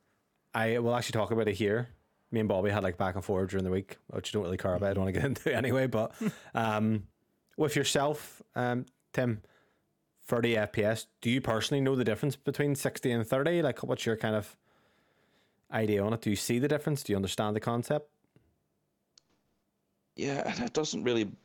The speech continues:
Speaker 3: bother me too much.
Speaker 1: Mm-hmm.
Speaker 3: But if the thirty is done well, it doesn't bother me.
Speaker 2: Thanks, Tim.
Speaker 3: Sorry about that, Bobby.
Speaker 1: Why are you saying, wait
Speaker 2: No,
Speaker 1: there,
Speaker 2: no.
Speaker 1: why are you saying
Speaker 2: You're
Speaker 1: thanks, Tim?
Speaker 2: <laughs>
Speaker 1: I've literally said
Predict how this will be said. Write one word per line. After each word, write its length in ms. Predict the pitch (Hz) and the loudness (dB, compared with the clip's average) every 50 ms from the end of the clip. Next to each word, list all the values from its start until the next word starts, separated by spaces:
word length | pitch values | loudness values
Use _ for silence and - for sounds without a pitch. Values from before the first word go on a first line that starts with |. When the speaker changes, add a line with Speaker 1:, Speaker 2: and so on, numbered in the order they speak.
| - | -2
Speaker 3:
bother 240 | 104 104 107 107 113 | 0 2 2 2 2
me 140 | 123 127 127 | 2 0 0
too 220 | - - 123 123 | 0 -2 0 0
much. 340 | 127 131 131 117 - - - - - - _ _ _ _ _ _ _ _ _ _ _ - | 0 0 0 -2 -4 -8 -10 -12 -18 -20 _ _ _ _ _ _ _ _ _ _ _ -2
Speaker 1:
Mm-hmm. 100 | 113 107 | 0 2
Speaker 3:
But 120 | 110 - - | 2 2 2
if 100 | - - | 0 -2
the 80 | 120 | -6
thirty 300 | 110 - 135 127 127 143 139 | -4 0 2 2 2 2 2
is 100 | 117 107 | 0 2
done 260 | - 110 110 110 104 | 2 0 0 0 0
well, 340 | 95 107 101 92 95 104 104 | -2 -2 0 0 2 2 2
it 80 | 104 - | 0 0
doesn't 280 | 101 101 - 98 95 - | -2 -4 -4 -6 -6 -4
bother 240 | 98 95 98 104 104 | 0 0 2 0 0
me. 160 | 113 113 120 - _ _ _ _ _ _ _ _ | 0 -4 -4 -6 _ _ _ _ _ _ _ _
Speaker 2:
Thanks, 240 | - 110 104 98 - | -8 -6 -6 -6 -6
Tim. 160 | - 101 98 98 _ _ _ _ _ _ _ _ _ - 110 - _ _ _ _ _ _ _ _ _ _ _ _ - - - | -8 -8 -8 -10 _ _ _ _ _ _ _ _ _ -20 -20 -20 _ _ _ _ _ _ _ _ _ _ _ _ -20 -6 -2
Speaker 3:
Sorry 160 | 101 98 104 | 2 2 2
about 140 | 104 98 98 | 2 2 0
that, 140 | 107 107 - | 0 0 0
Bobby. 220 | - 104 107 107 | 0 2 2 2
Speaker 1:
Why 100 | - 320 | 2 2
are 20 | 392 | 2
you 40 | 415 | 4
saying, 260 | - 320 254 185 175 | 4 4 4 4 4
wait 120 | 196 269 - | 4 4 4
Speaker 2:
No, 40 | |
Speaker 1:
there, 200 | - 139 143 139 | 4 4 4 4
Speaker 2:
no. 180 | 123 107 107 107 - - | 2 0 0 -2 -2 0
Speaker 1:
why 140 | 233 247 | 2 2
are 20 | 294 | 2
you 60 | 370 | 2
saying 220 | - - 185 170 | 2 2 2 2
Speaker 2:
You're 80 | 151 - | 2 2
Speaker 1:
thanks, 200 | 147 127 131 - | 2 2 2 2
Tim? 240 | - - 190 202 196 220 202 | 2 2 2 2 2 2 2
Speaker 2:
<laughs> 60 | - | 2
Speaker 1:
I've 220 | - 202 226 220 214 | 2 2 2 4 4
literally 360 | 165 156 147 - 156 156 - | 4 2 2 2 2 2 2
said 160 | 202 - 135 | 4 2 2